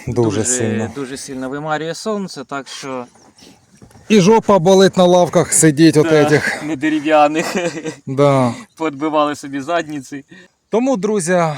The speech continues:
Speaker 1: на цій веселій ноті будемо закінчувати, е,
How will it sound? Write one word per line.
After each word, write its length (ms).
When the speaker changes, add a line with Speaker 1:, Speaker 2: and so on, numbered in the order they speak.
Speaker 1:
на 180
цій 200
веселій 500
ноті 480
будемо 680
закінчувати, 760
е, 440